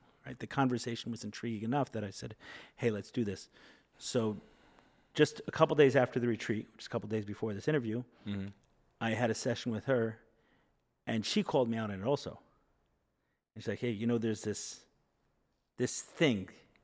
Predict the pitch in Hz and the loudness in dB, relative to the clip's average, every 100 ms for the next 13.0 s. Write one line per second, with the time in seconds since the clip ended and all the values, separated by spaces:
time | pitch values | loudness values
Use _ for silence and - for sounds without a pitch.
0 | _ _ - 104 123 147 151 - - 143 | _ _ -10 -2 0 2 0 -6 4 8
1 | 123 - - _ - - - - 131 131 | 8 4 -8 _ -20 -20 -18 0 4 10
2 | 160 156 135 127 - 143 - 139 127 123 | 10 10 4 -2 -2 -4 0 2 2 2
3 | 120 - 113 104 113 127 120 107 110 - | -2 0 0 2 6 6 6 2 -8 -12
4 | - _ _ _ _ _ _ _ _ - | -16 _ _ _ _ _ _ _ _ -14
5 | 104 120 110 - - - - _ - - | 6 6 6 -2 -20 -20 -20 _ -14 -6
6 | 110 104 117 - - 123 120 117 113 - | -4 -2 -2 0 2 4 4 2 -2 -8
7 | _ _ - - _ - 143 131 120 104 | _ _ -20 -20 _ -2 2 4 4 4
8 | - - - - _ _ _ _ _ _ | 0 -10 -18 -20 _ _ _ _ _ _
9 | - 53 - - _ - - - _ _ | -12 -10 -10 -18 _ -20 -20 -20 _ _
10 | 160 185 233 - 208 185 - 160 156 156 | -2 2 2 4 4 4 0 6 8 8
11 | - - - 147 95 127 139 135 135 117 | 6 -4 -18 -14 -6 0 4 4 4 2
12 | - 120 123 117 110 - 113 - 117 110 | 0 -2 -2 0 -2 0 -4 0 -2 -2